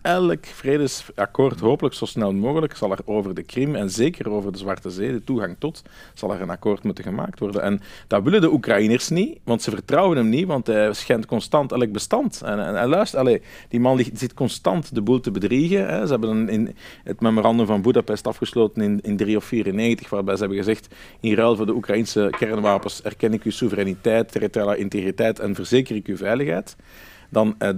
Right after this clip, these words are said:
de akkoorden van Minsk in tweeduizend veertien, daar ging het hem ook, eh, allee, vier uur later was dat akkoord al geschonden door de Russen.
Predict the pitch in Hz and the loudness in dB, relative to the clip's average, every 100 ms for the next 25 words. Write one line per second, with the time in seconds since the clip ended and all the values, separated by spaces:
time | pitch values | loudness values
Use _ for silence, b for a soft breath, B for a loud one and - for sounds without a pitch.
0 | 95 95 - 135 120 104 104 113 127 - | -2 -4 2 2 4 2 2 4 2 0
1 | 113 101 110 101 - 117 107 - 120 110 | -4 0 0 0 0 0 0 -2 0 0
2 | 101 95 113 101 104 135 - 160 160 156 | 0 0 0 0 2 2 2 -2 0 0
3 | 107 104 92 92 120 185 151 123 131 139 | 0 -2 -2 -2 2 4 2 4 4 4
4 | 131 120 104 104 - 127 117 107 98 - | 2 0 2 0 0 0 2 0 0 -2
5 | 127 151 143 139 147 160 180 | -2 -2 -2 -2 -2 -4 -8